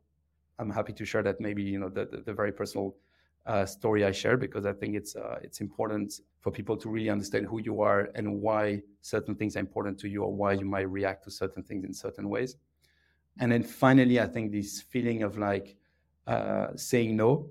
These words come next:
which is a thing that's quite hard for me, but I'm really trying to learn and nurture. But again, in, in, in this industry, like, when you get into it, you feel like you have to say yes a lot, right? Because people if you say no too much, they won't send you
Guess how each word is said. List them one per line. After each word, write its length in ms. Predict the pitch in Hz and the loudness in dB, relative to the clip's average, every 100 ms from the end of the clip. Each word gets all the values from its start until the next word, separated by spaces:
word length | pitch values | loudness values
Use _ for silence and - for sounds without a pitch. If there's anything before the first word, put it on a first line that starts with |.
| - | -6
which 220 | 117 - | -6 -6
is 60 | 113 | -2
a 40 | |
thing 220 | 127 117 | 2 2
that's 200 | 98 - | 0 -8
quite 380 | - - 131 113 | -10 8 8 10
hard 240 | 117 113 | 6 4
for 140 | - 110 | 2 -6
me, 280 | 110 117 151 - _ _ _ | -2 -2 -4 -10 _ _ _
but 120 | 107 | 0
I'm 220 | 104 104 | 2 0
really 240 | 110 120 120 | 0 0 0
trying 300 | - 110 98 | -2 -2 -2
to 60 | 107 | 0
learn 280 | 104 107 101 | 2 2 2
and 100 | 98 | 0
nurture. 480 | 95 95 120 135 147 - _ _ _ | -2 0 2 2 0 -12 _ _ _
But 120 | 117 | -2
again, 240 | 110 120 104 | 0 2 2
in, 180 | 98 101 | 2 -2
in, 180 | 113 - | -8 -8
in 160 | 120 110 | -6 -4
this 200 | 110 127 | 2 4
industry, 360 | 123 - 117 | 4 2 0
like, 240 | 98 98 98 _ _ _ _ _ | 0 0 -2 _ _ _ _ _
when 160 | 120 | -2
you 80 | 120 | 2
get 160 | 120 123 | 8 10
into 260 | 143 147 | 8 6
it, 120 | 104 101 | 0 -2
you 60 | |
feel 240 | - - 127 | -8 0 2
like 200 | 101 110 | 2 -2
you 80 | |
have 160 | 104 107 | -6 -6
to 100 | 107 | -8
say 180 | - 107 | -6 -2
yes 380 | 104 113 107 - | 0 0 0 -2
a 60 | |
lot, 280 | 107 127 - | 4 4 4
right? 160 | 110 117 | -2 -4
Because 240 | 104 104 | -8 -12
people 440 | - 120 117 107 - _ _ _ _ - | -10 -6 -4 -4 -8 _ _ _ _ -16
if 100 | - | -12
you 60 | |
say 160 | - 110 | 0 8
no 160 | 127 | 10
too 140 | 147 131 | 10 10
much, 180 | 117 - | 8 6
they 80 | 113 | 0
won't 180 | 104 101 | -2 -2
send 180 | 104 | -4
you 100 | 101 | -6